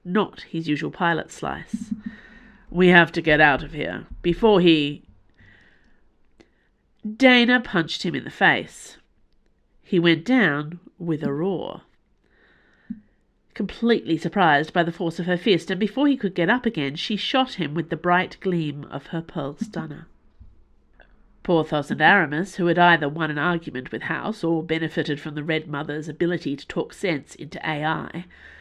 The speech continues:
came clattering up the last flight of stairs to join them. "Dana, what did you do?"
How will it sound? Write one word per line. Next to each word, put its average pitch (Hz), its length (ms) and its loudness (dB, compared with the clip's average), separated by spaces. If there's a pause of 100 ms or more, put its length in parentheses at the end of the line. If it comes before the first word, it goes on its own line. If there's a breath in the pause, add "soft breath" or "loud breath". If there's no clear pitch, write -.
(220 loud breath)
came 175 280 -2
clattering 208 640 -2
up - 180 -4
the 156 80 -4
last 156 400 0
flight 139 260 -4
of 160 80 -8
stairs 139 260 -4
to - 80 -14
join 196 300 -4
them. - 260 -18 (1040 soft breath)
"Dana, 339 360 6
what 466 180 4
did - 160 -2
you 262 140 8
do?" 175 480 4